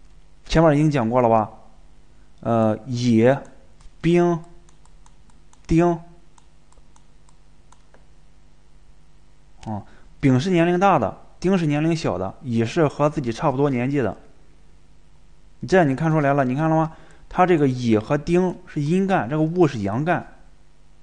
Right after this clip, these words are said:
啊，所以断年龄大。但是他和这个丁同宫，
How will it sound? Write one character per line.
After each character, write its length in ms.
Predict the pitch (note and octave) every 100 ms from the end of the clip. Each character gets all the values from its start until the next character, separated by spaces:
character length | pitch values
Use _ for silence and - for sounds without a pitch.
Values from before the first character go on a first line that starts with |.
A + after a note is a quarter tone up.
| - - - - - -
啊， 180 | F#2 - - - - -
所 100 | C#3+
以 80 | B2+
断 240 | D3 B2
年 160 | A2 A#2+
龄 140 | B2
大。 240 | B2+ A#2+ - - - - - - - - - - - - - - - - - - - - - - - - -
但 120 | G3+
是 120 | G3+
他 200 | - G#3+
和 220 | G3+ E3+
这 80 | F#3
个 100 | D3
丁 220 | C#3 F3+
同 240 | - F3 F3+
宫， 240 | F#3+ A3